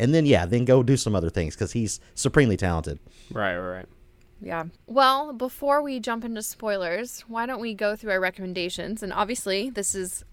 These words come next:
Speaker 3: a Netflix film, so it's pretty much either stream it or skip it are our only two options, but we'll just do our recommendations anyway. So, Daniel, stream it or skip it?
Speaker 2: Uh,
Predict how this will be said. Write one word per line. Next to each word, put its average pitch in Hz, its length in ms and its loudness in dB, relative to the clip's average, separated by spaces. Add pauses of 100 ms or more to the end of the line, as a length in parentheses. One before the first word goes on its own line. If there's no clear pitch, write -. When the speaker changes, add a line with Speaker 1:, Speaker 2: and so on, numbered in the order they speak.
(140)
Speaker 3:
a 196 60 0
Netflix 208 680 -2
film, 226 560 0
so 208 380 4
it's - 220 0
pretty 240 260 -2
much 214 300 -2
either 196 320 0
stream 208 480 0
it 196 160 2
or 175 120 0
skip - 440 -2
it 170 200 2 (460)
are 185 200 4
our 185 40 2
only 180 240 -2
two 175 240 -4
options, 226 480 0
but 180 240 6
we'll 208 220 2
just 196 420 -8
do 208 160 2
our 202 80 6
recommendations 233 720 0
anyway. 190 340 -2
So, 196 420 6
Daniel, 214 520 2 (540)
stream - 360 0
it 240 80 0
or 254 60 0
skip - 240 0
it? - 100 -10 (1080)
Speaker 2:
Uh, 180 200 10